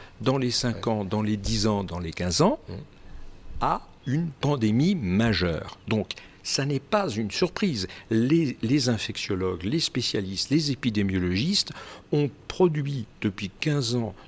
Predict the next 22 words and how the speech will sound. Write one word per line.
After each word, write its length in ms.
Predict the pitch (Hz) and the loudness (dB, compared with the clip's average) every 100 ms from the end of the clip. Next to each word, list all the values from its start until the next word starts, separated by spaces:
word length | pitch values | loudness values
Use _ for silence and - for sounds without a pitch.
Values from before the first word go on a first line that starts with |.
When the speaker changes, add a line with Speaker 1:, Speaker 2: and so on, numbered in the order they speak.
| - | -2
Speaker 1:
toute 240 | 240 220 | -2 0
une 100 | 151 | -2
série 300 | 131 131 117 | 0 0 0
de 60 | 113 | 0
rapports, 440 | 104 - 110 90 | -2 2 2 2
et 60 | 104 | 0
nous 240 | 95 95 | -2 0
avons 380 | 98 90 110 90 - | 0 0 -2 -2 -2
retrouvé 540 | 85 104 - 101 113 | 0 0 0 0 0
la 100 | 82 | -2
plupart 400 | - 101 - 80 | -6 -6 -2 -2
d'entre 320 | 82 85 - | -4 -6 -4
eux, 60 | 220 | -4
qui 160 | - | -2
sont 200 | - - | -2 0
extrêmement 640 | 160 208 - 143 120 92 85 | -2 -2 -2 0 2 0 -2
clairs, 280 | - 190 185 - | 0 0 -2 -4
extrêmement 480 | - - 135 120 | -6 -2 0 0
précis, 480 | 95 - 87 - 196 - - - | -2 -4 -2 0 0 -2 -8 -4
et 80 | - | -4
qui 160 | - 160 | -2 -4
disent, 400 | 139 143 101 | -2 -2 -2